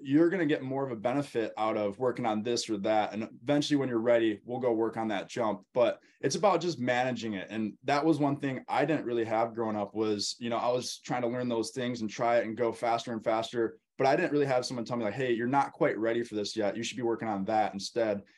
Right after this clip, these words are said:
And that's another thing that I feel like I've been able to integrate into our training program was I made tons of mistakes, you know, growing up.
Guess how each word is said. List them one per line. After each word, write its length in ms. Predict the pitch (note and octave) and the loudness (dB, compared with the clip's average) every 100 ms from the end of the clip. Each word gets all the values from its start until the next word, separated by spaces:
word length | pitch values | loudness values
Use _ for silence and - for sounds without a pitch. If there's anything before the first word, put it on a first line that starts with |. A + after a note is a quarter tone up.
| _ | _
And 100 | A2 | 0
that's 200 | C3+ C#3+ | 0 2
another 220 | D3 C#3 B2+ | 2 2 0
thing 140 | B2+ | -2
that 100 | A#2 | -2
I 80 | A2+ | -2
feel 160 | B2+ | 0
like 160 | A2+ - | -2 0
I've 180 | G2+ G2 | -2 0
been 140 | A#2 | -2
able 180 | A2+ G#2+ | -2 -2
to 220 | G2+ G#2+ A2 | -2 -4 -2
integrate 520 | A#2 G#2 A2 G2+ - A2+ | -4 0 0 0 -2 -8
into 440 | A2 G2 A2 G2+ | -8 -2 -2 0
our 160 | G#2 G#2+ | -2 -2
training 300 | - C3+ C3 | -2 -4 -2
program 500 | B2 G#2+ G#2 G2+ G2 _ _ _ | -2 -2 -2 -2 -4 _ _ _
was 400 | A2 A#2 G#2+ - - | 0 2 2 -2 -2
I 160 | C3 D#3+ | 2 4
made 340 | D#3 D3 - - _ - | 4 2 0 -8 _ -14
tons 300 | - B2+ A#2+ | -6 -6 -4
of 60 | |
mistakes, 720 | G#2+ - A2 F#2+ - - - - | -4 -2 -2 -2 -4 -10 -12 -8
you 80 | |
know, 140 | G2+ F#2+ | -6 -4
growing 260 | A2 A2+ | -2 -2
up. 220 | A2 G#2 | 0 -2